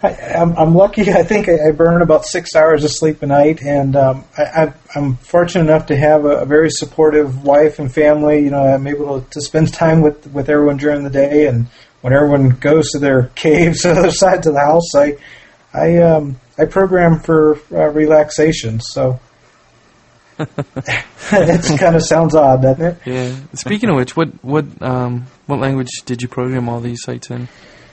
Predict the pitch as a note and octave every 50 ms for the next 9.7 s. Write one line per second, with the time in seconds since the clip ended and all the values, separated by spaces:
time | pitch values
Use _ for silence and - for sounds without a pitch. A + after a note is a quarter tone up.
0 | _ _ _ _ _ _ _ - D#3 F#3 F#3+ G#3 G#3 G3+ - - - D3+ F#3 G#3+
1 | A#3 A3+ G#3+ E3+ F3 E3+ F3+ F3+ F3 E3+ E3+ E3 E3 - D#3+ D3 D3+ D3+ - C3+
2 | C#3 C#3 C#3 C#3 - - D3+ C#3 B2 - - C#3+ C#3 C3+ C3+ B2+ B2 B2 A#2+ A#2+
3 | C3+ C3+ C3 C3 B2+ B2+ B2+ B2+ A#2+ A#2+ A#2 A#2 A2+ A2+ A#2 C3 C#3 - - C3+
4 | - - - C3+ B2+ B2+ B2+ A#2+ - - - D3 C3+ B2+ A#2 A#2+ - - C3 C3
5 | C3 B2+ - C#3+ - C#3 C#3 C3 B2+ - - - B2+ B2+ B2+ A#2+ A#2+ B2 B2 A#2+
6 | B2 B2 B2 A#2 - - - C3+ A#2+ - - B2+ B2+ B2+ C3 C3+ C3 A#2+ A#2 A2
7 | G#2+ G#2+ - - - A2+ A#2+ C3 C3 B2+ B2+ B2+ B2 B2+ B2+ B2+ B2 A#2+ A2+ A2+
8 | A2+ A#2 - _ - - - - _ _ _ - - - C3 C3+ C#3+ C#3 C#3 D3+
9 | F3+ G#3 G#3+ F#3+ E3+ F#3+ F#3+ F#3 F3 C#3+ D3 D3+ D3 C#3+